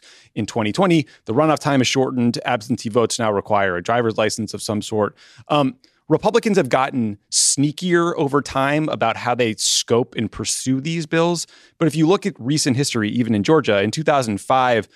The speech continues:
Georgia passed an anti-fraud bill, quote unquote, that exempted absentee votes from I D laws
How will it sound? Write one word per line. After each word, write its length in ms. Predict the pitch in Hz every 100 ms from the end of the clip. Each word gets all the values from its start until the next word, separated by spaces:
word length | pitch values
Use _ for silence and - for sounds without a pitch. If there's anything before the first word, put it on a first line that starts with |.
| _ _ -
Georgia 380 | 113 143 139 139
passed 400 | - 127 123 -
an 80 | 110
anti-fraud 800 | 123 113 113 107 - 113 113 95
bill, 240 | 92 90
quote 180 | - 95
unquote, 460 | 87 - 92 90 - - - -
that 120 | 131
exempted 800 | 123 107 117 190 - 120 104 - -
absentee 640 | 131 117 143 120 143 123
votes 500 | 104 101 92 - - _ -
from 160 | 131 -
I 180 | 127
D 200 | 117 143
laws 420 | 131 87 85 90